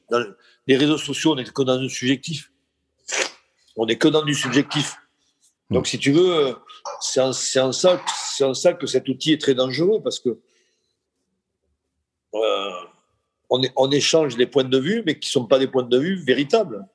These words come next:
Speaker 2: Mm.
Speaker 1: et qui sont pas vrais, forcément vrais. Il y a beaucoup de, de faux semblants, de faux et de, de fake, de, voilà. Donc c'est
Speaker 2: Mais c'est difficile de, de, d'avoir ce espèce de arm-,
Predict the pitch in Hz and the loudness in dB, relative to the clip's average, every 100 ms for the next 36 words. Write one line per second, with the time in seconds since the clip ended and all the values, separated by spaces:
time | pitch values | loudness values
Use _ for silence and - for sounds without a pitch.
0 | _ _ 101 92 95 - _ _ _ - | _ _ -10 -10 -10 -16 _ _ _ -8
1 | 113 - - 127 120 127 175 214 - _ | -6 -2 2 2 4 2 2 0 -6 _
2 | _ _ _ - 107 135 123 135 165 202 | _ _ _ -6 -2 0 0 0 -2 -2
3 | - _ _ _ _ - - _ _ _ | -10 _ _ _ _ -20 -20 _ _ _
4 | _ - 104 120 123 - 160 135 120 120 | _ -4 -2 0 -2 0 4 4 2 -2
5 | - 143 - 123 120 151 190 175 127 - | -2 0 2 2 4 2 2 -2 -4 0
6 | 160 196 196 143 123 113 113 110 _ _ | 2 2 0 -2 -2 0 -2 -4 _ _
7 | _ _ - - 147 180 180 143 123 110 | _ _ -4 2 4 4 0 -2 -2 0
8 | 110 107 104 147 190 107 98 - 104 98 | 0 2 0 -2 -2 -6 -8 -6 -6 -6
9 | - _ - - - - - 151 - 156 | -8 _ -20 -20 -20 -10 2 2 4 4
10 | 190 190 - 226 180 123 113 113 107 104 | 4 4 4 2 2 2 4 4 2 0
11 | 101 92 113 95 117 123 107 139 135 - | -2 -2 -4 -4 0 0 2 2 2 -2
12 | 110 101 - 110 - 95 98 95 92 90 | -10 -10 -8 -8 -8 -10 -8 -6 -8 -12
13 | 87 - _ - - _ _ _ _ _ | -16 -20 _ -20 -20 _ _ _ _ _
14 | _ _ _ 117 117 127 127 | _ _ _ -2 2 2 0